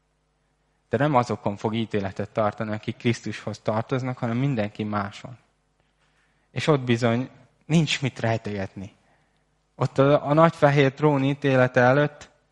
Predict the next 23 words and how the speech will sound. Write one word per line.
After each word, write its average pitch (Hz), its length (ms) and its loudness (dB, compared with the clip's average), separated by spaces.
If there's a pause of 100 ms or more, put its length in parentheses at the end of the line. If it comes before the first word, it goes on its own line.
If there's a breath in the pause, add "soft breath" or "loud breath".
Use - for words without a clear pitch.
(300)
senki 165 460 0
nem 120 220 0
tud 120 160 -2
elrejteni 110 560 2
semmit. 98 640 -8 (2000)
És - 120 -8
Isten 139 300 -2
ott 110 200 -6
ítéletet 101 760 -6
hoz. 101 180 -12 (2000)
És - 140 -6
nagyon 190 220 6
érdekes, 135 440 4
hogy 123 160 0
Jézus 127 340 0
fölhozza 113 560 0
ezt 104 180 -8
a 110 40 -6
gondolatot, 107 540 -6
hogy 117 140 -4
valaki 123 460 0
ítélni 101 400 -4
fog. - 260 -14